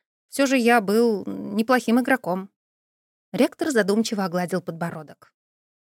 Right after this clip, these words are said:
"Не вижу причин для отказа. Только веди себя, пожалуйста, сдержанно. Мисс Шин — особенная помощница. Мне бы не хотелось с ней проститься из-за проблем у тебя с венцом безбрачия",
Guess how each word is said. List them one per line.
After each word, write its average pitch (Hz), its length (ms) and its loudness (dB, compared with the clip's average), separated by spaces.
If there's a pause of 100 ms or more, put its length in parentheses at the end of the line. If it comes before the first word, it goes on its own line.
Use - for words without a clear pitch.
(140)
"Не 254 320 4
вижу 320 260 0
причин 247 380 0
для 220 120 2
отказа. 180 460 -2 (440)
Только 185 260 -2
веди 180 240 0
себя, 170 240 -2
пожалуйста, 190 520 0
сдержанно. 160 600 -6 (400)
Мисс 240 240 4
Шин — 285 260 2
особенная 190 500 2
помощница. 165 720 -8 (300)
Мне 214 200 4
бы 190 140 0
не 202 120 2
хотелось 294 440 0
с - 40 -8
ней 180 140 -2
проститься 180 640 -6 (140)
из-за 214 200 0
проблем 220 380 2
у 240 60 2
тебя 214 220 0
с - 80 -8
венцом 185 380 -2
безбрачия", 170 680 -6